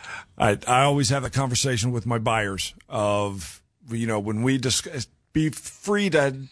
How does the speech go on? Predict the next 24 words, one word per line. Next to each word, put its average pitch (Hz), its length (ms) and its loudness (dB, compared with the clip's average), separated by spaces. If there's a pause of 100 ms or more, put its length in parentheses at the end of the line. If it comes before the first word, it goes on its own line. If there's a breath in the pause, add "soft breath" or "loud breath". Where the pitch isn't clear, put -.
(100)
talk 160 280 2
about 147 240 2
what 131 180 0
you 127 140 0
like 131 260 2
and 127 100 0
dislike 120 400 0
about 113 280 0
the 104 80 -4
home. 117 280 0
That's 113 220 0
why 107 160 2
we're 95 160 -4
here. 135 420 4 (360 loud breath)
But 117 140 2
if 101 100 -2
you're 135 120 2
gonna 131 180 2
talk 117 380 0
price 143 480 4
or 117 80 -2
money 127 380 2
or 110 120 -2
anything, 127 640 -2